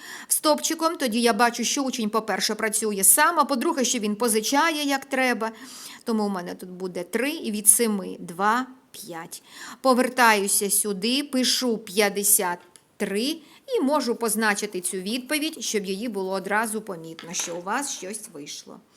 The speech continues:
Ось ми розв'язали перший приклад на степені. Другий приклад, який у нас є.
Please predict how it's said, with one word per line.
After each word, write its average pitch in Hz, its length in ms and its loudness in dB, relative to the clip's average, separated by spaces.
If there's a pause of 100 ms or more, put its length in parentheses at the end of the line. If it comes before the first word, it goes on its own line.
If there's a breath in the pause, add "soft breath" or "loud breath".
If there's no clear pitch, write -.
(360 loud breath)
Ось 403 240 0
ми 269 160 2
розв'язали 226 680 -2
перший 277 500 -6
приклад 254 640 -8
на 202 120 -4
степені. 143 680 -4 (760 loud breath)
Другий 294 420 4
приклад, 262 540 -2
який 240 380 -4
у 226 60 -4
нас 214 360 -8
є. 202 280 -10